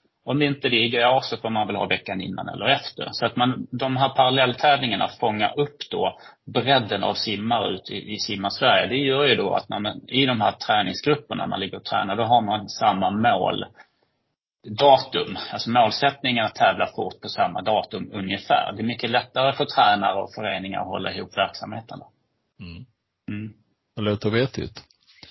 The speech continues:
Speaker 2: Jansson, du har mycket synpunkter i de här, eh, sammanhangen. Vad är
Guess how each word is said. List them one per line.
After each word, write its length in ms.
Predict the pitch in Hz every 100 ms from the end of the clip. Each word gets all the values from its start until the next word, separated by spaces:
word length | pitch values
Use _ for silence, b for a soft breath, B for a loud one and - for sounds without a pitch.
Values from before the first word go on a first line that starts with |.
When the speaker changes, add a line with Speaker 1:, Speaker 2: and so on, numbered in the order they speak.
| b b b b b b
Speaker 2:
Jansson, 680 | 143 156 131 - 120 127 165 - 151
du 120 | 139
har 120 | 123
mycket 220 | 131 151
synpunkter 720 | - 160 160 160 143 120 120 120
i 100 | 120
de 180 | 117
här, 480 | 120 139 107 113 117
eh, 60 | 110
sammanhangen. 640 | - 113 120 110 113 120
Vad 200 | 127 127
är 100 | 120